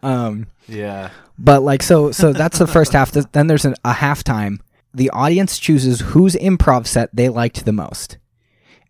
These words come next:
Speaker 1: And then me and my co-, uh, co-producer, Bimo, we tally up the votes, and then everyone comes back and does five minutes of their best stuff. The winner headlines does ten minutes of their best stuff,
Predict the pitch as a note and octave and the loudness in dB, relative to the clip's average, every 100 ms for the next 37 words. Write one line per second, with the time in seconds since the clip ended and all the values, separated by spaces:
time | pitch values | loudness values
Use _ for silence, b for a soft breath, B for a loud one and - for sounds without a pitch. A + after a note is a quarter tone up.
0 | - A2+ A#2 A#2 A#2 A2+ A2 - _ _ | -4 -2 0 0 0 -2 -6 -12 _ _
1 | - C3+ C3 D3 C#3+ C#3 - D3+ A#2+ A#2 | -6 -2 0 0 0 -2 -4 -6 -2 -2
2 | A#2 D3 C3 B2+ A#2 - A2+ G#2+ A#2 G#2+ | 0 0 2 2 2 0 0 0 -2 0
3 | G#2 b b b - A2+ G#2+ B2 A#2+ C#3 | -4 b b b 0 0 2 0 0 0
4 | C#3 F3+ C3+ B2 - - - _ _ - | 2 2 2 0 -4 -14 -16 _ _ -6
5 | A#2 A#2 A#2+ C3+ - C3 C3+ A#2+ B2 A#2+ | -4 0 0 0 0 -2 -2 -2 -2 -2
6 | A2 - A2 A#2 A#2+ A#2+ B2 A2 G#2 A#2 | -4 -4 -2 -2 -2 -4 -4 -2 -2 -2
7 | B2 - G#2 F2+ - - b b b b | -4 -4 -6 -6 -10 -20 b b b b
8 | - A#2 C#3 F3 A#2 B2 D3+ C#3+ A2 A2 | 0 2 2 2 0 0 -2 -2 -4 -6
9 | - G#2 - C3+ B2+ A#2 G#2+ G2 B2+ D3+ | -8 -8 -2 -2 -2 -4 -6 -6 -2 -2
10 | A#2 G2 - G2+ F#2 F#2+ | -2 -6 -6 -8 -8 -8